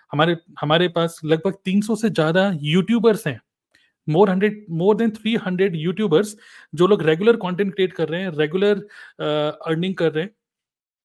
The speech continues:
मल्टीपल इनकम स्ट्रीम से without any वो सब चीजें, मतलब, अ, without, अ, किसी हस्बैंड से पूछने के लिए, मतलब आपको किसी से कुछ पूछने की जरूरत नहीं है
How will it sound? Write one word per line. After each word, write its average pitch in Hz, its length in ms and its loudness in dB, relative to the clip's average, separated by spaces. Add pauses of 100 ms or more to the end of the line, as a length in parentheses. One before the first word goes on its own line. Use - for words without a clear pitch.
(140)
मल्टीपल 165 380 -2
इनकम 156 240 -8
स्ट्रीम 151 220 -8
से 180 260 -10 (420)
without 160 460 0 (360)
any 165 280 -2 (220)
वो 143 140 0
सब 143 120 -6
चीजें, 139 220 -8
मतलब, 135 380 -6 (600)
अ, 131 80 -8
without, 151 360 0 (540)
अ, 139 340 -2
किसी 156 280 -6
हस्बैंड 151 360 -2
से 175 140 -6
पूछने 165 340 -6
के 170 80 -4
लिए, 170 280 -6 (140)
मतलब 151 220 0
आपको 156 200 -2
किसी 180 260 -6
से 208 200 -8
कुछ 208 200 -8
पूछने 175 260 -4
की 165 60 -6
जरूरत 147 240 -2
नहीं 147 120 -6
है 160 120 -12